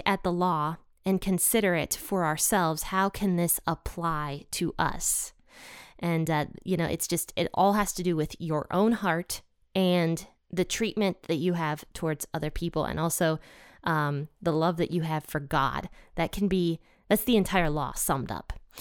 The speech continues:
So let's go ahead and talk about Leviticus chapter one, verses one through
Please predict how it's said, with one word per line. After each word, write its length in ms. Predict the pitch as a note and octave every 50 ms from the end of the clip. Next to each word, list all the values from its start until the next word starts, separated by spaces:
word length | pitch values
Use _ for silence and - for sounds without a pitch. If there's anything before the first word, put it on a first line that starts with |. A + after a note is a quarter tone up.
| - - - - - - - - - -
So 160 | - - D#4+
let's 220 | D4+ E4 F4 -
go 140 | - G4 F4+
ahead 180 | C#4+ B3 C4+ A#3+
and 120 | G#3+ G3+
talk 260 | - G#3+ A3+ A3+ -
about 260 | A3+ F#3+ G3 F#3 - -
Leviticus 720 | F#3+ F3 F3 A#3 B3 C#4 C4+ - B3 A#3+ A3 - - - - -
chapter 340 | - A3 F#3+ - - F#3+
one, 400 | F#3+ F3+ E3+ D#3+ C#3+ C#3+ F3+ A3 - - - _ _ -
verses 440 | F#3 G3+ G3 F#3 - A3 G3 F3 F3+ -
one 520 | - E3+ E3+ E3+ G3 G#3 A3 A3 A3+ A#3 - - -
through 460 | - - F#3 F#3 F#3 F3+ F3 F3 -